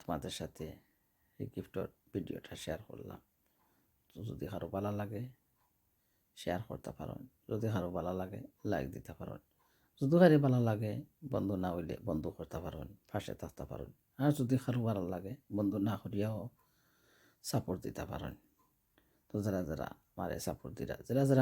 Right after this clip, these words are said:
আমার পাশে আছেন, তারারে অসংখ্য ধন্যবাদ। আসলে আল্লাহ খুব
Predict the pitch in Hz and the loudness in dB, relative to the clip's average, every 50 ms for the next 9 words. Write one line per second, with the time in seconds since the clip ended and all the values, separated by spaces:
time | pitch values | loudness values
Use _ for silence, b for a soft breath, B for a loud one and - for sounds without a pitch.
0 | 123 110 101 101 - - 101 90 - 90 90 82 - - - 85 85 82 - - | 8 8 6 4 2 0 -2 -2 -2 -4 -4 -6 -8 -10 -10 -8 -8 -8 -10 -14
1 | b b b b b b b b b b b - - 98 87 85 98 - - - | b b b b b b b b b b b -2 0 0 0 0 -4 -8 -10 -12
2 | _ _ _ _ _ _ _ _ _ _ _ - - 120 - 135 127 - 123 - | _ _ _ _ _ _ _ _ _ _ _ -10 -4 2 2 2 4 2 0 0
3 | 110 95 85 78 65 62 53 - - - - _ _ - - - - - - - | 0 0 0 0 -2 -2 -4 -6 -8 -14 -20 _ _ -16 -14 -14 -12 -8 -6 -4
4 | 95 98 101 95 104 110 117 98 - - _ _ _ _ _ _ - - - 139 | -4 -2 -2 -2 -2 -2 -6 -8 -10 -14 _ _ _ _ _ _ -20 -18 -16 -14